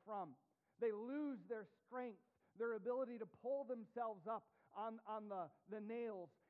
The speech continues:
and, and, rel-, and relieve themselves with just a sparse breath to the point where they suffocate in their own blood and their own loss of strength. And yet Christ doesn't even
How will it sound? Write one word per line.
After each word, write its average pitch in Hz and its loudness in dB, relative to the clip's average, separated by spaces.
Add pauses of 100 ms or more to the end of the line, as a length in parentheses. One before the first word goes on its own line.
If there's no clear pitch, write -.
(120)
and, 226 -4
and, 202 -4
rel-, 208 -2
and 208 -6
relieve 294 2
themselves 220 0
with 196 -8
just 254 -4 (120)
a 196 -4 (240)
sparse 254 -2 (240)
breath 175 -10 (720)
to 165 -10
the 147 -12
point 160 -10 (560)
where 143 -16
they 139 -16 (120)
suffocate 156 -10
in 143 -14
their 131 -16
own 160 -10
blood 127 -12 (520)
and 135 -16
their 127 -14
own 143 -8
loss 123 -12
of - -20 (120)
strength. 131 -20 (1300)
And 139 -18
yet 151 -14
Christ 180 -8
doesn't 151 -10
even 131 -14